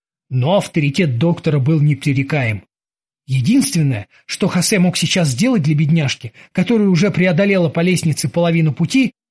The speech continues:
это спустить вертолёт пониже, чтобы ей было не так высоко падать. Наконец,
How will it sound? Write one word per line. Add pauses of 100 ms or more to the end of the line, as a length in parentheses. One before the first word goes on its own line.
(100)
это
спустить
вертолёт
пониже, (240)
чтобы
ей
было
не
так
высоко
падать. (760)
Наконец,